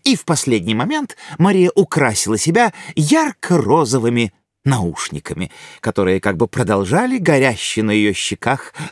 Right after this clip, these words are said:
румянец. После этого она подняла глаза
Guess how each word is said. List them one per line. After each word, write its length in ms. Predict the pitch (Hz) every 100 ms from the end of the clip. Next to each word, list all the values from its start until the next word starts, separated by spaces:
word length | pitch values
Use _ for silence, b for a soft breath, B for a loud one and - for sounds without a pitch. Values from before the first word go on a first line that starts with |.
| _
румянец. 840 | 156 143 139 113 - 139 - - - _ _ B 196
После 300 | - 156 131
этого 240 | 123 117 120
она 160 | 117
подняла 400 | 113 104 104 98
глаза 480 | 92 101 92 240 254